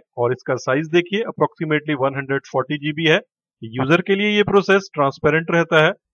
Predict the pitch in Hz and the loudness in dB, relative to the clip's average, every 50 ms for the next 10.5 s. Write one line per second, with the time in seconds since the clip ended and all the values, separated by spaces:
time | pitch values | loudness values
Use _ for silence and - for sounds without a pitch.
0 | _ 160 - - 208 214 208 202 190 180 175 185 180 175 175 175 160 156 139 131 | _ -6 -2 -2 0 0 0 0 0 0 2 2 2 2 2 0 0 -2 -2 0
1 | - 147 170 170 - 175 160 151 143 123 123 127 123 123 147 190 110 - 107 _ | 0 -2 -2 -2 -4 -6 -4 -2 -2 0 0 2 2 2 -2 -2 -6 -12 -6 _
2 | 131 131 143 175 196 156 147 151 131 135 139 151 160 - 185 165 156 139 151 156 | 0 2 2 2 2 2 0 0 0 0 0 0 -2 -2 -2 -2 0 0 -2 -4
3 | - - 143 135 135 131 139 135 - _ - 147 120 110 117 110 107 - 135 131 | -2 -2 -2 -2 0 -2 -4 -8 -8 _ -8 -8 -4 -4 -4 -4 -4 -4 -6 -6
4 | 127 127 135 139 143 143 135 139 139 143 139 139 160 208 - _ _ - 120 151 | -4 -4 -2 -2 -2 -2 -2 -2 -2 -2 0 0 -2 -2 -4 _ _ 2 4 6
5 | 151 147 139 135 139 151 202 - _ _ _ _ - 156 - - - 104 - 185 | 6 6 4 2 0 0 -2 -4 _ _ _ _ -16 -16 -14 -14 -10 -2 0 0
6 | 202 185 147 160 160 160 - _ _ 147 160 208 - _ _ _ - 160 165 170 | 0 0 -2 -4 -4 -4 -8 _ _ -2 -2 -2 -4 _ _ _ -2 -2 -2 0
7 | 170 - 196 - - 151 131 - - 117 - - 117 107 95 95 92 87 _ _ | -2 -4 -2 2 4 4 4 4 0 -6 -10 -10 -12 -10 -12 -12 -14 -14 _ _
8 | _ _ _ _ _ _ _ _ _ _ _ _ _ _ _ _ _ _ _ _ | _ _ _ _ _ _ _ _ _ _ _ _ _ _ _ _ _ _ _ _
9 | _ _ _ _ _ _ - 143 143 - - 196 196 190 185 151 127 107 98 98 | _ _ _ _ _ _ -6 -6 -4 0 2 2 4 4 4 2 2 0 -6 -12
10 | _ - 135 139 147 156 147 143 143 - | _ -6 -6 -2 0 2 4 6 4 4